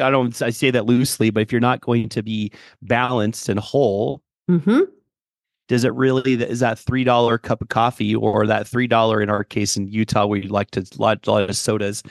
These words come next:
Speaker 1: uh, mixed drink sodas, do you, is that really gonna cause, uh, be worth the, the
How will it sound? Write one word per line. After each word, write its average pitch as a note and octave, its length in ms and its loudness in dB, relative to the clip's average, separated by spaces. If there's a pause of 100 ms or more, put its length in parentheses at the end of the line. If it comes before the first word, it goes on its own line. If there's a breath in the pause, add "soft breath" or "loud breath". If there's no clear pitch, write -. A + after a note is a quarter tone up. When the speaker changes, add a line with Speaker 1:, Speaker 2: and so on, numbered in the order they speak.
(320 loud breath)
Speaker 1:
uh, A2 200 4
mixed A#2 360 0
drink A#2 180 -2
sodas, G#2+ 640 2
do A#2+ 100 -2
you, A2 140 0
is - 320 -4
that A#2 200 2
really A#2 280 4
gonna A2 260 2
cause, G#2+ 500 -2 (540 loud breath)
uh, G#2+ 240 0 (600)
be B2 160 2
worth A#2+ 320 2
the, A2 320 0
the A2 280 -2